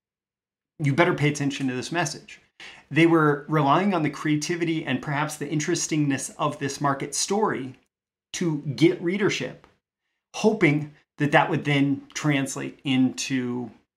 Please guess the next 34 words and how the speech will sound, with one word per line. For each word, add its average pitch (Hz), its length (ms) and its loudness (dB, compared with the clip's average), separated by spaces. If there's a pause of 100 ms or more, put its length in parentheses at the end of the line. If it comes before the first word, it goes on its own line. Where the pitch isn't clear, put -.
(100)
an, 151 280 2
an, 151 360 -2
an 160 100 -2
actual 139 300 0
response 120 440 -6
from 120 460 -6 (120)
their 120 120 -4
readers. - 500 -6 (960)
Versus 147 800 2 (220)
being 185 180 6
much 190 200 -2
more 175 100 2
direct. 185 160 -2
So 190 160 4
that's 214 240 2
the 262 80 0
difference, 214 500 -4
you 165 120 2
know, 147 80 4
for 165 140 -2
example, 147 380 0
between 135 400 0
journalism 143 600 0
that 131 160 -4
might 131 160 -6
talk - 240 -4
about 120 220 -4
a, 117 180 -10
a 151 80 -4
story 127 400 -2
in 113 80 -2
the 110 60 -4
market 104 460 -8 (400)
or 147 440 4